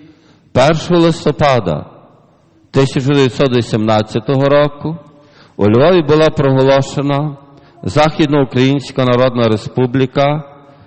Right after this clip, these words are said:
і ту, очо-, яку очолив президент Євген Петрушевич. Було дві України,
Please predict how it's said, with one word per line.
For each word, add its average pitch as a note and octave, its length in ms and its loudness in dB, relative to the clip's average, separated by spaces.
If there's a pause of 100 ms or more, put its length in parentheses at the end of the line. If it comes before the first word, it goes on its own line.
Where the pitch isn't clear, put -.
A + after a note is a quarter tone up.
(180)
і B2 140 2
ту, - 140 0
очо-, B2+ 460 2
яку C3 240 -2
очолив C#3 580 0
президент B2 680 -2 (680)
Євген G#2+ 580 0
Петрушевич. D#2 840 -6 (1600)
Було C#3 380 2
дві D#3 640 0 (300)
України, A2 760 0